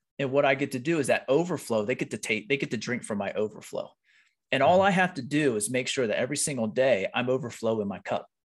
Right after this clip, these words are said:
Speaker 1: overflowing my cup. And you can drink, you can drink as much as out of, out of my overflow as you want. It'll still
Speaker 2: Mm-hmm.
Speaker 1: overflow. I just gotta focus on that. And I think that's one of the things that we're so willing to give, to say, "Hey, when I give, I find happiness," which is somewhat true.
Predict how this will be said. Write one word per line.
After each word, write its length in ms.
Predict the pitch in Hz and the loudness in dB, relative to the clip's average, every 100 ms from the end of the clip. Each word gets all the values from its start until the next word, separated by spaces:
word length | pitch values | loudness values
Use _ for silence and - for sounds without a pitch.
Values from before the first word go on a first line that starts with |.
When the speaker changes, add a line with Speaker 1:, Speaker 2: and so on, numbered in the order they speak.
| _ | _
Speaker 1:
overflowing 480 | 120 120 110 107 101 | -4 -4 -4 -4 -4
my 120 | 92 | -6
cup. 300 | - 160 - - _ | -4 -4 -4 -12 _
And 80 | - | -2
you 80 | 190 | 0
can 240 | 220 185 | 0 -2
drink, 360 | 175 139 - 147 | 0 0 0 -2
you 120 | 160 277 | 0 0
can 100 | 196 | 0
drink 180 | 135 117 | 0 -4
as 100 | 101 | -2
much 200 | 143 139 | -2 0
as 140 | 120 | 2
out 160 | 127 143 | 4 4
of, 120 | 135 | 2
out 160 | 127 143 | 2 2
of 60 | |
my 180 | 131 135 | 4 4
overflow 400 | 127 165 156 139 | 4 4 2 2
as 80 | 139 | 4
you 80 | 139 | 0
want. 220 | 123 - - - | -2 -4 -6 -2
It'll 180 | 147 | -2
still 260 | 147 - 147 | 0 2 2
Speaker 2:
Mm-hmm. 80 | 127 | 4
Speaker 1:
overflow. 520 | 120 110 - 135 95 - _ _ _ | 0 -6 -2 0 -2 -6 _ _ _
I 120 | 127 135 | -2 -2
just 160 | 135 | 0
gotta 220 | 131 110 | -2 -2
focus 380 | 104 104 104 - | -4 -4 -4 -8
on 140 | 107 98 | -10 -8
that. 240 | 104 90 _ - _ _ | -6 -8 _ -20 _ _
And 100 | 135 | -2
I 60 | 127 | 0
think 160 | 160 | 2
that's 240 | 156 151 - | 2 2 0
one 120 | 147 | -2
of 80 | 127 | -2
the 80 | |
things 280 | - 131 120 | -2 -4 0
that 260 | 117 107 - _ _ _ _ _ _ _ | 0 0 -4 _ _ _ _ _ _ _
we're 80 | 135 | -2
so 240 | - 165 | 4 4
willing 360 | 151 139 147 139 | 6 4 2 2
to 120 | 127 | -4
give, 580 | 107 117 120 143 180 - - _ _ _ _ _ _ | -4 -2 2 2 0 -8 -20 _ _ _ _ _ _
to 80 | - | -2
say, 220 | 117 139 | 2 4
"Hey, 220 | 117 143 131 | 4 4 4
when 160 | 113 | 2
I 100 | 123 | 0
give, 440 | 131 110 123 139 147 | 0 0 4 4 2
I 120 | 123 | -2
find 300 | 117 127 110 | -2 0 -2
happiness," 500 | 110 120 117 120 156 - | -2 -4 -4 -6 -6 -6
which 180 | 220 | -6
is 140 | 131 - | -2 2
somewhat 320 | 185 131 131 | 2 2 0
true. 340 | - 104 107 | -2 -4 -4